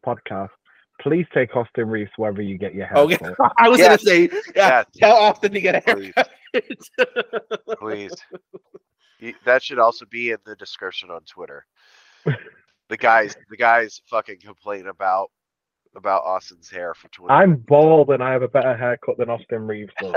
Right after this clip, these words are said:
Speaker 3: <laughs>
Speaker 1: Like,
Speaker 3: Uh,
Speaker 1: come on, Austin. But
Speaker 3: but
Speaker 1: yeah, back to D'Angelo. The conversation around D'Angelo, especially after that first game against Denver,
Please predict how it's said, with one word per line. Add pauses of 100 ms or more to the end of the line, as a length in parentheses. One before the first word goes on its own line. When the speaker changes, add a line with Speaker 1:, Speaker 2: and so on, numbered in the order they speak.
(100)
Speaker 3:
<laughs> (1900)
Speaker 1:
Like,
Speaker 3:
Uh,
Speaker 1:
come
on,
Austin. (300)
But
Speaker 3:
but
Speaker 1:
yeah,
back
to
D'Angelo. (360)
The
conversation
around
D'Angelo,
especially
after
that
first
game
against
Denver,